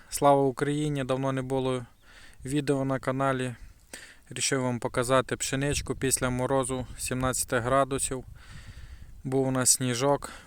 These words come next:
все потопилось, як весна. Сонечко світить. На сонці є більше двадцяти градусів,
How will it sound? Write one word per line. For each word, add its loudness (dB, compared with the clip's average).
все -2
потопилось, -2
як 0
весна. 0
Сонечко 2
світить. 2
На -2
сонці 0
є 2
більше 0
двадцяти 2
градусів, 0